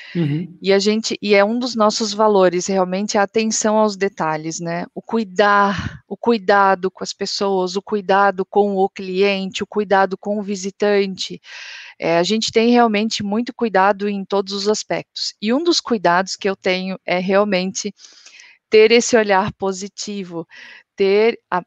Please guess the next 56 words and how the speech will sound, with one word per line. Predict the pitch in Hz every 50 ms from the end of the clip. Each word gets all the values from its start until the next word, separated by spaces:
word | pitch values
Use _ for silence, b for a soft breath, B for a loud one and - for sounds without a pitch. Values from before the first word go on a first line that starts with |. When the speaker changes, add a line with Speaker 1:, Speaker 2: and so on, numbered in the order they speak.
| _
Speaker 2:
a | - - 180
forma | - - - 226 220 233 262 269 254 247 240 226
de | 196 180 185 202
olhar | 202 202 202 196 190 185 190 196 196
as | 190 185 -
coisas | - - 196 196 208 196 208 190
de | 180 196
uma | 190 190 190
forma, | - - - 190 185 190 190 185 190 190 190 185 185 180 175 175 - - -
é, | 180 185
positiva | - _ - 208 208 202 214 - - - 226 202 208 214
sempre, | - - - 220 202 196 185 - - 190 185 175
né? | 170 170 175 196 208
Quando | - 196 190 196
a | 208
gente | 202 202 208 202 -
fala | - - 202 190 190 190 190
de | 180 175 -
desafio, | - - 170 170 180 175 - - - 214 214 214 196 190
eu | 185 180
olho, | 185 185 180 185 180
tá | - - 214
bom, | 196 202 180 165 165
tem | 160 - 190 196
um | 202
desafio, | 196 202 233 220 - - 202 180
mas | 175 180 -
qual | - - 220 220
a | 226
oportunidade? | - - 226 214 - 226 214 208 190 180 170 160 160 160 156 -
Como | - 226 226 233
a | 247
gente | 226 233 226 - 220
vai | 202 202
resolver? | 185 208 196 180 196 190 180 170 175 170 165 160 B B B B B B B B B
Sempre | - - - 247 269 262 330 285
tá | - 269 240
olhando | 240 247 240 233 220 220 220 220 226 226 B B B B B B B _
por | _ 214 208 196
esse | 208 220 - - - 220
ângulo, | 208 202 202 196 180 180 175 175
né? | 175 170 170 170
O | 175
que | - - - - 202 196 196
nem | 190 190 196 220 262
sempre | 240 - - 233 226 233 - 247 233
todo | - - 214 220 214 240
mundo | 233 226 226 226 226 220 240
faz, | - - - 240 226 226 220 208 190 180
né? | 170
Principalmente | 160 - 202 233 - - 233 214 214 226 226 285
agora, | 262 220 214 214 233 247 240 214 190
né? | 180 170 170 180
Com | - - 190
a |
pandemia, | - - 196 196 196 185 175 175 185 233 277 240